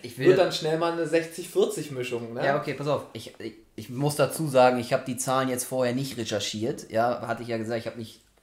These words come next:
Speaker 1: auf
Speaker 2: Ja.
Speaker 1: das Ding heute habe ich mich null
Speaker 2: Ich,
Speaker 1: vorbereitet.
Speaker 2: ich auch nicht, aber ich weiß, dass
Speaker 1: Normalerweise,
Speaker 2: die, dass
Speaker 1: ja.
Speaker 2: die, die, dass das eine größere Diskrepanz
Speaker 1: Ja.
Speaker 2: ist. Hm, okay.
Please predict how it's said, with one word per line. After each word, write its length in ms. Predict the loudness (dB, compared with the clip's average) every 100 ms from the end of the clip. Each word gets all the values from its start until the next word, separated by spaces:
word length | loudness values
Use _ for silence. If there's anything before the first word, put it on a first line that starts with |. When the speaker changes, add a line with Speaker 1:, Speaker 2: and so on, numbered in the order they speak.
| _ _
Speaker 1:
auf 80 | -2
Speaker 2:
Ja. 100 | 2
Speaker 1:
das 220 | 2 2 0
Ding 180 | -2
heute 160 | 0 0
habe 80 | 0
ich 60 |
mich 100 | -4
null 240 | -6 -4 -4
Speaker 2:
Ich, 60 |
Speaker 1:
vorbereitet. 480 | -4 2 4 6 4
Speaker 2:
ich 60 | 6
auch 200 | 4 4
nicht, 200 | 2 2
aber 160 | 4
ich 60 | 6
weiß, 60 | 8
dass 340 | 8 6 2
Speaker 1:
Normalerweise, 260 | 2 2 2
Speaker 2:
die, 60 |
dass 160 | 4 2
Speaker 1:
ja. 80 | 2
Speaker 2:
die, 200 | -6 -8
die, 220 | -4 -4
dass 160 | -4 -6
das 160 | -8 -8
eine 80 |
größere 320 | -2 -2 -2 -4
Diskrepanz 460 | -6 -8 -8 -6
Speaker 1:
Ja. 120 | -4 -4
Speaker 2:
ist. 260 | -6 -14
Hm, 260 | -16 -16 -16 -10
okay. 160 | -10